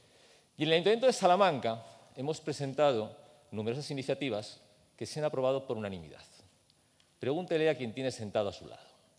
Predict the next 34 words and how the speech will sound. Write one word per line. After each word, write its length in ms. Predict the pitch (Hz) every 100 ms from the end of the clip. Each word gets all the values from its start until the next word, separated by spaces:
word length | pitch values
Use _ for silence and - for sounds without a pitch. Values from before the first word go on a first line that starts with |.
| _ _ _ _
De 60 | 180
hecho, 120 | 175
quien 100 | 165
tiene 120 | 160
sentado 160 | 151 160
a 40 |
su 60 | 143
lado, 140 | 160
el 60 | 127
señor 180 | 127 143
Mañueco, 360 | 143 127 - - - _ _ _ _
sin 240 | - 127
ruborizarse, 580 | 127 160 165 92 - - - _ _ _ _ _ _ -
votaba 640 | 117 127 135 135 135 - - - _ _
a 120 | - 110
favor 440 | - 120 147 143
de 80 | 135
este 220 | - 131
centro 220 | 127 131
de 60 | 135
salud 240 | 139 147
en 60 | 127
el 40 | 101
Ayuntamiento 240 | 107 110
de 40 | 123
Salamanca. 420 | 156 131 95 - - _ _ _ _ _ -
Venía 220 | 120 151
a 40 | 160
las 100 | -
Cortes 400 | 101 87 - - _ -
y 60 |
votaba 220 | 139 139 95
en 60 |
contra. 280 | 82 -